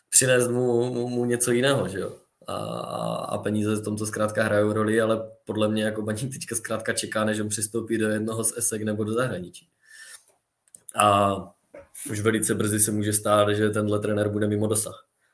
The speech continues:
A bude to další trenér, který je mimo dosah finanční. Což je třeba právě asi ten, ten Marcelička.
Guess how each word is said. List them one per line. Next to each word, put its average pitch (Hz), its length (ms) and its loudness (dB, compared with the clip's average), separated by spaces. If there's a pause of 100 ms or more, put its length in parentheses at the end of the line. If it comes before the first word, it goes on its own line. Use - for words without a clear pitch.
(160)
A 92 40 -6
bude 95 160 -4
to 95 80 -2
další 104 260 4
trenér, 87 320 -4
který 90 180 -6
je 90 60 -2
mimo 87 200 -4
dosah - 380 -10 (520)
finanční. 92 560 -6 (600)
Což 107 180 0
je 101 80 -2
třeba 98 280 -2
právě 98 280 2
asi 95 200 -2
ten, 92 300 -6 (560)
ten 101 140 -2
Marcelička. 95 560 -2